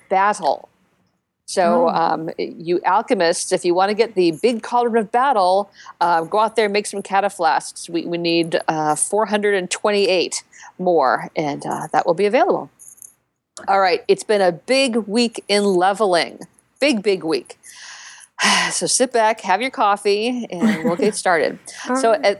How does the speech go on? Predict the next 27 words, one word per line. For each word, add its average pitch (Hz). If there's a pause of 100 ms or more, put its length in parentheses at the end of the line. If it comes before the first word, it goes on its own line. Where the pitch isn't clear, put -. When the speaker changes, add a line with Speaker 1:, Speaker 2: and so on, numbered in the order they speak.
Speaker 1:
this 240
is 254
from, 185
from 170 (320)
May 180
twenty-fifth 277
to 196
yesterday. 190 (100)
This -
is -
through 175
the 180
end 165
of 202
yesterday. - (680)
Level 285
ten, 202 (540)
Foxenfire, 202 (500)
Galdrim, 190 (580)
Jepstein, 185
and 247
Pepstein. -
I -
wonder 269
who 302
that 180
is. -